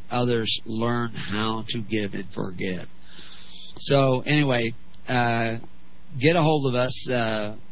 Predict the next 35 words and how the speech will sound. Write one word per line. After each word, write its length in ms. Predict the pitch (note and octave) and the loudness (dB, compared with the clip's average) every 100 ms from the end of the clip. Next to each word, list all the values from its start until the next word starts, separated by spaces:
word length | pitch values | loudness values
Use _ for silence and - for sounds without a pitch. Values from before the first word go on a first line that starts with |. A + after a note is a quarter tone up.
| - - - - | -8 -8 -6 -2
Mike's 340 | B2 C3+ - | 0 2 0
in 180 | B2+ G2+ | -2 -2
Florida, 600 | B2 C#3 C3+ A#2+ A#2+ A2+ - - A#2+ | 0 2 2 2 0 0 -4 -6 -2
but, 280 | A#2 G#2+ A#2 | 0 0 0
uh, 220 | G#2+ G2+ - - - - - | 0 -2 -4 -6 -6 -6 -4
we 80 | A#2 | -2
do 140 | A#2 C3+ | 2 2
have 220 | B2+ A#2+ | 2 2
other 220 | B2 A#2+ | 2 2
people 400 | A#2 B2 - A#2 | 2 0 0 -2
in 140 | A2+ G#2+ | -2 -2
the 200 | G#2 F#2 - | -4 -4 0
Tennessee 480 | B2+ A#2+ - B2 A2+ | 0 0 -4 -2 -2
area, 380 | A#2 A2+ A2+ G2+ | 0 0 0 -2
and 140 | G2+ - | -6 -4
you 120 | G2+ | -6
can 60 | F#2+ | -2
join 420 | A#2+ A#2+ A#2 G#2 | -2 0 -2 -4
by 160 | G2 F#2+ | -6 -4
going 280 | A2+ A2+ A2 | -4 -4 -4
to 80 | G#2 | -4
his 200 | G#2 A2 | -4 -4
holy 220 | A2 A2 | -2 -4
church 200 | - G#2+ | -4 -4
dot 220 | A2+ G#2+ G#2 | -2 -2 0
org. 480 | A2+ A#2+ A#2+ A#2+ - - - - - - - - - - - | 0 0 0 0 -4 -8 -8 -8 -8 -8 -8 -8 -8 -6 0
Drop 180 | A#2 B2 | 0 4
down 260 | B2 A#2+ | 4 2
menu 260 | A2+ A2+ A#2 | 0 0 0
under 180 | A#2 A2 | 0 -2
the 100 | G#2+ | 0
guy 220 | A2 A2+ | 0 2
with 160 | A2 G#2 | 0 -2
a 60 | |
net. 300 | G2+ A#2 B2+ | 0 2 2